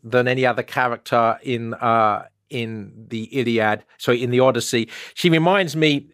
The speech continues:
very much of other characters who, who are passive yet wise,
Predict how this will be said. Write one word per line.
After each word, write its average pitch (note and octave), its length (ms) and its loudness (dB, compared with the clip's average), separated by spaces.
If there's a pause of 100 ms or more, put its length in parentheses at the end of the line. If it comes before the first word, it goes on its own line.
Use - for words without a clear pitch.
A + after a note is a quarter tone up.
(180)
very C#3 240 2
much C3 280 -2
of A2 220 -8
other C3+ 280 2
characters C3 640 -2
who, B2 380 -4
who B2 180 0
are A2+ 240 6 (480)
passive C3 540 -2
yet A2+ 240 -2
wise, A2+ 580 2